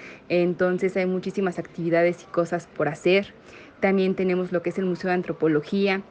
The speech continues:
Eh, está también el World Trade Center, en donde tenemos un mirador muy hermoso y en la parte de hasta arriba también hay un restaurante giratorio que tampoco se pueden perder. Eh, de la comida, yo creo que nosotros los mexicanos, y más en, en Ciudad de México,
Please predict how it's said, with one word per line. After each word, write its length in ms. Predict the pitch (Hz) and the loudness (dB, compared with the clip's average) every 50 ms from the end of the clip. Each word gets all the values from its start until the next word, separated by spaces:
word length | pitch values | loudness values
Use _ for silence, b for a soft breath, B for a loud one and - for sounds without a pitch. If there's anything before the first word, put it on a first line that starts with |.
| B B B B B B B - | B B B B B B B -2
Eh, 220 | 190 185 180 175 | 0 2 2 2
está 220 | 180 185 - 196 | 0 0 -2 -2
también 400 | 190 196 208 208 196 196 190 196 | 0 2 2 2 2 2 2 2
el 80 | 190 185 | 2 2
World 240 | 180 185 185 185 - | 2 2 2 2 2
Trade 160 | - 190 190 | 2 2 2
Center, 460 | - - 196 190 196 190 202 226 240 | 2 0 0 0 0 2 2 2 2
en 100 | 240 208 | 2 2
donde 120 | 185 175 160 | 0 0 0
tenemos 440 | - 180 180 180 190 196 190 - | -2 -2 -2 -2 -2 -2 -4 -4
un 120 | - 190 190 | -2 -2 0
mirador 400 | 190 185 170 160 165 170 175 180 | 0 2 2 2 4 2 2 2
muy 220 | 160 185 190 190 | 0 -2 -2 0
hermoso 500 | 180 165 185 180 190 202 208 202 - 233 | 0 0 0 0 0 0 0 2 2 2
y 80 | 226 202 | 2 2
en 80 | 180 165 | 0 -2
la 80 | 160 - | -2 0
parte 240 | - 180 185 - 196 | -2 -2 0 0 -2
de 60 | 190 | -2
hasta 160 | 180 - 170 | -2 -4 -4
arriba 240 | 165 175 180 185 185 | 0 0 2 2 0
también 500 | 185 175 170 165 165 170 175 175 185 - - | 0 -2 -2 0 0 0 0 0 -2 -2 -2
hay 180 | 170 175 175 180 | -2 0 0 -2
un 80 | 170 | -2
restaurante 440 | 180 185 - - 165 165 170 165 180 | -4 -6 -4 -4 -4 -2 -2 -4 -4
giratorio 440 | - 180 143 139 - 165 160 170 165 | -6 -6 -6 -4 -2 -2 0 0 -2
que 60 | 165 | -2
tampoco 420 | - - 139 165 - 214 208 - | -6 -8 -6 -4 -2 -2 -2 -2
se 120 | 202 - 151 | -2 -8 -4
pueden 300 | - - 175 170 170 170 | 0 2 2 2 2 0
perder. 380 | - 135 127 147 175 208 233 - - B B B B B B B B B | -4 -4 0 2 2 2 2 0 -6 B B B B B B B B B
Eh, 100 | 190 196 | 0 2
de 140 | 185 202 202 | 4 4 4
la 160 | 196 196 196 | 4 2 0
comida, 560 | - - 202 208 214 226 220 240 262 240 - - - - - - - 175 | -2 -4 -2 0 0 0 0 0 0 -2 -4 -6 -12 -20 -20 -18 -10 -2
yo 120 | 165 208 214 | 0 2 4
creo 220 | 233 226 220 220 | 4 4 4 4
que 480 | - 254 254 247 233 214 196 170 156 - - - - - - - - - - - - - - - - | 4 4 6 8 8 6 6 4 2 0 -6 -12 -20 -20 -20 -20 -20 -20 -20 -20 -20 -20 -20 -10 -4
nosotros 360 | - 220 202 - - 214 220 | -2 -2 0 0 0 2 2
los 120 | 226 208 196 | 2 2 2
mexicanos, 600 | 180 170 175 175 160 - 180 185 185 202 196 196 | 0 -2 -2 -2 -2 0 0 0 0 -2 -2 -2
y 60 | 180 | -2
más 240 | 185 180 180 185 - | 0 0 -2 -2 -2
en, 320 | 196 196 190 185 180 160 - | -2 0 0 0 0 -2 -2
en 260 | 165 175 175 165 165 | -2 0 0 0 -2
Ciudad 200 | 160 - 185 175 | -2 -2 0 0
de 80 | 180 180 | 2 2
México, 540 | 180 175 170 170 190 170 - - 196 214 | 0 0 -2 -2 -4 -4 0 0 0 0